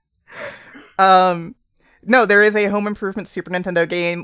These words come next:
where, uh, Tim is working on the set of Tool Time, and the producers introduce, um, robotic dinosaurs who go haywire and start killing everyone. <laughs> And he has to use his tools to go through the different film sets and take out the robot dinosaurs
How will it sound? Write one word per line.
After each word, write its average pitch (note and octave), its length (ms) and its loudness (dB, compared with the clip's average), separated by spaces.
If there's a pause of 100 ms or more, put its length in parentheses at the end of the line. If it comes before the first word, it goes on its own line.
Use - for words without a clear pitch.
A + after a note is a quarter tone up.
where, D3+ 440 0
uh, D3+ 340 6
Tim G3 380 -4
is F3 260 -2
working E3 320 -4
on D#3+ 100 -4
the E3 60 -4
set E3+ 160 -4
of C#3+ 80 -10
Tool E3 200 -6
Time, D#3 340 -2
and E3 80 -8
the E3 40 -6
producers F3 540 -4
introduce, E3 680 -6
um, D3+ 320 0
robotic D#3+ 440 2
dinosaurs F#3 720 -4 (600)
who G3 180 -2
go F3+ 220 6
haywire G3+ 540 4
and E3+ 120 -4
start E3+ 300 -4
killing F3 280 -2
everyone. C4+ 420 -4 (560)
<laughs> - 240 -20 (320)
And F#3 460 4
he A3+ 200 -2
has G3 220 4
to - 80 -4
use G3+ 160 -4
his G3 160 -4
tools F3 560 -4 (120)
to E3 300 -6
go F3+ 240 0
through G3 180 -4
the F3 80 -4
different F3 280 -4
film E3 240 -4
sets D#3 280 -4
and F3 100 -12
take F3 180 -8
out D#3+ 140 -4
the E3+ 80 -10
robot D3+ 300 -2
dinosaurs C3 640 -8